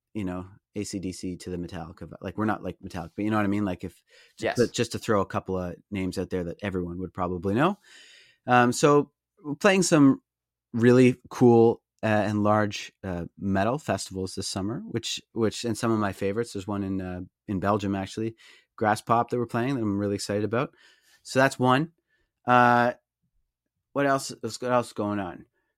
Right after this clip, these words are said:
Speaker 1: Uh, two, well, it's kind of like that top secret cool thing that I, I don't wanna talk about 'cause I don't know when
Speaker 2: So
Speaker 1: it's coming out.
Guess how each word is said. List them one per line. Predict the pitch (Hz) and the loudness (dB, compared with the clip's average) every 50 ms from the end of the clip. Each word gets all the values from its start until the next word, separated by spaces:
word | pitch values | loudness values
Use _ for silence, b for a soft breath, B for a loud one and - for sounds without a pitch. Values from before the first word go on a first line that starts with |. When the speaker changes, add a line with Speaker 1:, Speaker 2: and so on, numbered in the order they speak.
| _ - | _ -6
Speaker 1:
Uh, | - 123 123 120 117 117 - - _ _ _ _ _ _ _ _ _ _ _ - | -2 0 2 2 2 0 -2 -4 _ _ _ _ _ _ _ _ _ _ _ -12
two, | - - - 190 185 190 196 - - | -10 -4 -2 0 0 0 0 -2 2
well, | 156 151 156 156 151 - _ _ _ _ _ _ - | 4 6 8 8 6 4 _ _ _ _ _ _ -8
it's | - 139 - | -8 -8 -6
kind | - 220 233 262 | -2 -2 0 0
of | 220 | 2
like | 165 143 135 | 2 2 4
that | - 143 135 - | 4 4 4 6
top | - 156 156 151 | 8 8 8 8
secret | - - 165 - - 135 - | 8 4 4 6 6 2 2
cool | - - 165 156 147 | 6 6 8 8 8
thing | - - 180 202 214 185 | 6 4 4 4 6 6
that | 147 123 | 8 8
I, | 120 120 - | 8 8 8
I | 123 123 120 | 4 6 6
don't | 135 139 139 | 6 6 6
wanna | 135 127 120 | 6 4 4
talk | 113 - 143 151 151 - | 4 6 4 4 4 4
about | 139 120 107 | 0 -2 -2
'cause | - - | 0 0
I | 123 | 2
don't | 123 127 123 | 2 2 2
know | 120 | 2
when | 120 120 | 4 6
Speaker 2:
So | 156 151 143 139 | 6 6 6 4
Speaker 1:
it's | 135 | 2
coming | 131 127 127 123 127 | 2 0 0 0 2
out. | 135 131 117 113 - | 2 2 2 0 -4